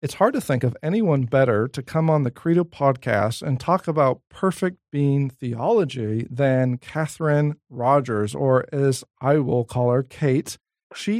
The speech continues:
is a professor of philosophy at the University of Delaware. If you have read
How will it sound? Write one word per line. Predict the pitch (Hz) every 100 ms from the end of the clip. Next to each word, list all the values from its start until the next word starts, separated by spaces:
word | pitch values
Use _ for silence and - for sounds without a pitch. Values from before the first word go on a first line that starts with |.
| 196
is | 151 143 135 131 -
a | 143 135 139
professor | 135 - 151 240 - - 143
of | 135 139 127
philosophy | - - 123 123 135 - 175 - 247 285
at | 139 127 -
the | 127
University | 123 135 131 135 - - 123 -
of | 117 104 -
Delaware. | 117 113 120 139 190 277 _ _ _ _ _ _ _ -
If | 131
you | 185 339
have | 294 135
read | 143 143